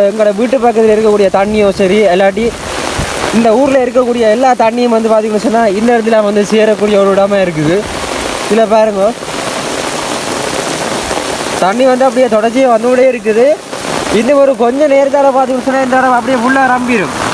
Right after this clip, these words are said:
இது நீங்க பாக்குற மாதிரி ஒரு சிறிதளவான இடம் இல்ல. அப்படியே பாருங்க, தொங்கல் வரைக்கும் பாருங்க, எவ்வளவு நீளமா அங்க தொங்கல் வரைக்கும் அப்படி போய்க்கொண்டே இருக்குது. அந்த இடம் மட்டும் அப்படியே தொடர்ச்சியா மழை பெய்து கொண்டே இருக்கு. பாருங்க,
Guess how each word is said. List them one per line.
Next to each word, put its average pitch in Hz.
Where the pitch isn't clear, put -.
இது 254
நீங்க 285
பாக்குற 254
மாதிரி 277
ஒரு 247
சிறிதளவான 277
இடம் 247
இல்ல. 240
அப்படியே 247
பாருங்க, 240
தொங்கல் 269
வரைக்கும் 269
பாருங்க, 269
எவ்வளவு 262
நீளமா 262
அங்க 247
தொங்கல் 277
வரைக்கும் 285
அப்படி 285
போய்க்கொண்டே 285
இருக்குது. 180
அந்த 262
இடம் 262
மட்டும் 285
அப்படியே 277
தொடர்ச்சியா 247
மழை 262
பெய்து 269
கொண்டே 240
இருக்கு. 180
பாருங்க, 196